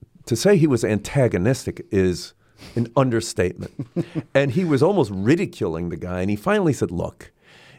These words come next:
Speaker 1: if, if God Almighty wanted to send a,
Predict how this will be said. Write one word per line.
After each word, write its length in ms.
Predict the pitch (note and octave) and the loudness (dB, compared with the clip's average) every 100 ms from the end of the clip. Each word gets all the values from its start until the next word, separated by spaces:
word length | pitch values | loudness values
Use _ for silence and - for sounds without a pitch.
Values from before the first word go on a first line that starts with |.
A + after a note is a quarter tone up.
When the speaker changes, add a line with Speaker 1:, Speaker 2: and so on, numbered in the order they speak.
| _ | _
Speaker 1:
if, 260 | C3 B2 - - | -2 -2 -4 -2
if 200 | A#2 G#2 | -2 0
God 280 | B2+ F3 G3 | -2 0 2
Almighty 540 | D#3 G#2+ E2+ D#2+ F2 | 2 2 -2 -2 -2
wanted 400 | F2 G2+ A#2 A2+ | -2 -2 -2 -2
to 80 | G#2+ | -4
send 460 | - A2+ G2+ F#2 - | -4 -2 0 -2 -6
a, 120 | - | -10